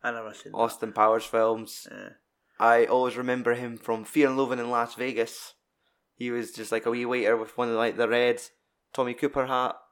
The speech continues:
Speaker 1: Oh, right, uh.
Speaker 2: He was just going, he was going under, like, a lady's skirt <coughs> in one scene, and I think Johnny Depp's character couldn't decide whether he was hallucinating or not.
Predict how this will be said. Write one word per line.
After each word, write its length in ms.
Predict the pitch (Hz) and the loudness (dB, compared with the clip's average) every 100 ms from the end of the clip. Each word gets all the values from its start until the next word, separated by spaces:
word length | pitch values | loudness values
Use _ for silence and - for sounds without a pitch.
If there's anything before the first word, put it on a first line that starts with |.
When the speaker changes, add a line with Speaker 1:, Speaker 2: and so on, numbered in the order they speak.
| _ _ _ _ _ | _ _ _ _ _
Speaker 1:
Oh, 420 | 151 220 277 180 113 | 2 2 2 -4 -4
right, 160 | 104 101 117 | -6 -6 -6
uh. 60 | 120 - | -10 -4
Speaker 2:
He 60 | 131 | -4
was 100 | 120 | -4
just 240 | - - _ _ | -8 -14 _ _
going, 200 | - 123 | -4 -2
he 80 | 113 | -2
was 140 | 120 101 | -2 4
going 180 | 143 | 4
under, 180 | 135 123 | 4 4
like, 180 | 113 113 | 2 2
a 40 | 117 | 0
lady's 380 | 123 117 113 - | 0 -2 -8 -8
skirt 320 | - 127 113 - | 0 4 4 2
<coughs> 100 | - | -4
in 140 | 120 117 | -4 0
one 200 | 113 113 | -2 -2
scene, 320 | - 120 107 - _ _ _ _ | -6 -6 -8 -16 _ _ _ _
and 400 | 101 113 110 104 | -4 -4 -6 -6
I 140 | 104 | -6
think 500 | 104 135 123 - - _ _ _ _ _ _ _ _ _ _ _ | -4 -8 -8 -14 -20 _ _ _ _ _ _ _ _ _ _ _
Johnny 240 | - 123 113 | -2 0 2
Depp's 240 | 117 - | 0 -2
character 360 | - 117 113 113 | -2 -2 -2 -8
couldn't 240 | - 113 | -10 -6
decide 400 | 107 104 104 110 | -6 -2 0 2
whether 200 | 107 104 | 0 0
he 80 | 107 | -2
was 140 | 104 | -4
hallucinating 520 | 120 120 120 113 101 104 | -4 -4 -4 -4 -4 -4
or 80 | |
not. 260 | 98 98 | -4 -6